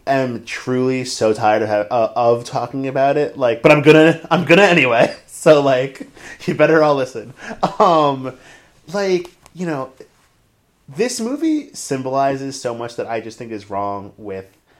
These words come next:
Hollywood, and it has literally nothing to do with the quality of the film. It is a poorly made film,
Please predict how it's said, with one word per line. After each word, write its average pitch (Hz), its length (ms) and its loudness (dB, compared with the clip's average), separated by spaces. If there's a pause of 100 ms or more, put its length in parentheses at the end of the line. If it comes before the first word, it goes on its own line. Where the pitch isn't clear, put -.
(160)
Hollywood, 123 540 -4
and 190 140 0
it 190 80 -2
has 196 200 0
literally 247 240 -2
nothing 170 240 -2
to 165 60 -4
do 135 120 -4
with 135 120 -6
the 127 60 -10
quality 117 600 -2
of 110 200 -12
the 110 60 -14
film. 101 160 -12 (240)
It 202 140 4
is 254 120 -4
a 247 60 0
poorly 147 480 -4
made 117 280 -10
film, 92 420 -14